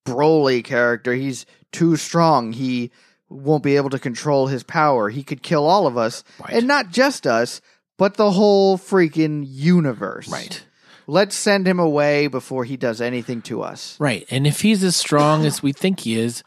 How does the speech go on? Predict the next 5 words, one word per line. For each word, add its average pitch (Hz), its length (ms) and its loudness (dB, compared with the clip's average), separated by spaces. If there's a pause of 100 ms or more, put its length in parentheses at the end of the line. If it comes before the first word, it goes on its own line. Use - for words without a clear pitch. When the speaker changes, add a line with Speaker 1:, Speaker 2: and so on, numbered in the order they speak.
(300)
Speaker 2:
what 247 240 -4
greater 175 380 2
privilege 170 580 0
is 160 260 0
there 123 440 0